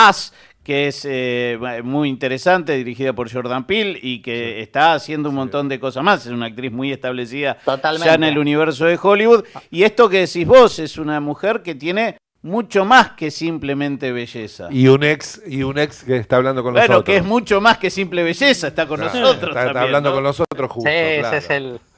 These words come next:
Speaker 3: eh, ahí, viste, con, con Wakanda, yo, yo siempre, siempre que estuve, eh, sabía que podía llegar lejos.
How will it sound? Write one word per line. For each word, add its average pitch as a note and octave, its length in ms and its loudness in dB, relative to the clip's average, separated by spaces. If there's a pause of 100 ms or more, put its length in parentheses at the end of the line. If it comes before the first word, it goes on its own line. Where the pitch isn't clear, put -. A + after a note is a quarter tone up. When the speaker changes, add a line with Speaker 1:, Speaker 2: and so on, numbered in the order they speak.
(260)
Speaker 3:
eh, B2+ 220 -2
ahí, C#3+ 240 -2
viste, D#3 280 -4
con, C3 200 -4
con B2+ 240 -4
Wakanda, D3+ 560 -2
yo, D#3+ 300 -4
yo E3 180 -6
siempre, F#3+ 960 -4 (280)
siempre F3+ 440 -4
que D3 80 -6
estuve, F#3 600 0
eh, B2 560 -8 (320)
sabía E3+ 840 -2
que D3+ 120 -8
podía C#3 360 -4
llegar C#3+ 420 -2
lejos. D3 680 -6